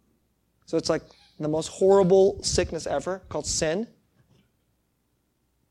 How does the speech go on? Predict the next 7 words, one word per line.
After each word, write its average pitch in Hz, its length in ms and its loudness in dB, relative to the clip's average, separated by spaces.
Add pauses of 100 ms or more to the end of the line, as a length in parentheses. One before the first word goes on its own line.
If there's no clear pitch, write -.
(720)
And 233 180 8
then 302 200 8
he 311 140 10
actually 302 260 6
had 311 100 8
a - 20 -2
cure. 208 540 8